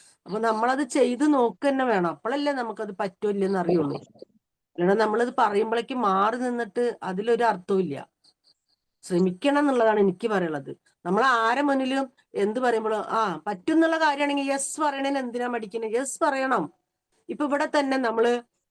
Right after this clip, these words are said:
ഫീഡ്ബാക്ക് പറയാൻ നമ്മൾ ഓരോരുത്തരെയും പേരെടുത്ത് വിളിക്കേണ്ട ആവശ്യം എന്താ? അതിന്റെ ആവശ്യമില്ല. നിങ്ങൾക്ക് ഇപ്പോഴും ബി മേജിക്കിൽ വന്നിട്ട് ഇനിയും മാറാൻ നിങ്ങൾക്ക് പറ്റിയില്ലെങ്കിൽ നിങ്ങൾ ഇനി എന്നാ മാറുക? ന-, നമ്മള് ഫീഡ്ബാക്ക് പറയാൻ ഇപ്പൊ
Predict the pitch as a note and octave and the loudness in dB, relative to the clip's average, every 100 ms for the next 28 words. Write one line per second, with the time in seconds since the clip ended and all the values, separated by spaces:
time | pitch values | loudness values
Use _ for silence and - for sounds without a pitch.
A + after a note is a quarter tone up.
0 | - A3 G#3 A#3 A#3+ C4 A3 A3 A3 G#3+ | -2 0 0 -2 -2 -4 -2 -4 -4 -2
1 | G#3+ G3+ G#3+ A3 A3 F#3 A#3+ B3+ C4+ C4 | -2 0 2 2 0 -4 -4 -2 -2 -4
2 | A3 A3 F#3 G#3+ F#3+ G3 G3 G3+ F#3 F3+ | -2 -4 -2 -2 -2 -4 -4 -4 -4 -2
3 | G3 F3+ E3 - _ _ _ _ C4 E4 | -2 0 -4 -10 _ _ _ _ -2 0
4 | D4+ D4 D4+ A#3+ F#3+ D#3 - - - A3+ | 0 0 0 2 2 0 -8 -20 -2 2
5 | B3+ C#4+ D4+ E4+ E4 C4 - D#4+ E4 D#4 | 4 4 4 2 2 -2 -6 0 0 0
6 | C#4+ C#4 C4+ C4+ C#4+ C#4 _ A#3 A3+ A#3+ | -2 -2 -2 -4 -6 -6 _ -4 0 0
7 | A#3 C4+ A#3+ - A3+ B3 D4 C4 A#3+ B3 | -2 -2 -4 -6 -4 0 0 2 2 0
8 | C4+ B3+ A#3+ B3+ B3 - B3 B3 B3 B3+ | -2 -4 -8 -6 -8 -4 0 2 2 -2
9 | B3 - - - A3+ A#3 A#3+ A3 G#3+ A3 | -6 -20 -10 0 6 6 6 4 2 2
10 | F#3+ F3 E3+ F3 _ _ _ _ _ _ | 2 2 0 -4 _ _ _ _ _ _
11 | _ G#3 A3 A3 A3+ C#4 D#4+ B3 C4 A#3 | _ -4 0 0 2 0 -2 -2 -2 2
12 | C4 C4 C#4+ C4+ B3 B3 B3 B3 - - | 0 0 0 0 2 0 -2 -8 -20 -12
13 | G3+ A3 | -4 0